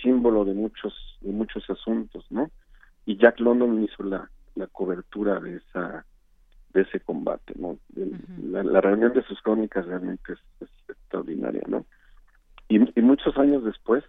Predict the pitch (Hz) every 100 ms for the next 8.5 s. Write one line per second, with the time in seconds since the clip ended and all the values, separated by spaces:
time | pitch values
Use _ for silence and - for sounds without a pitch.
0 | _ - 117 120 120 113 110 117 113 104
1 | 101 107 107 104 - 101 90 - 101 -
2 | 117 127 127 123 - 117 110 - 113 110
3 | 101 - 110 - _ - - _ - 98
4 | 98 101 95 - - - - _ 92 -
5 | 98 95 107 - - - 107 110 107 92
6 | - - _ _ _ _ _ _ _ _
7 | _ _ _ - - 117 113 107 113 110
8 | 110 113 104 92 90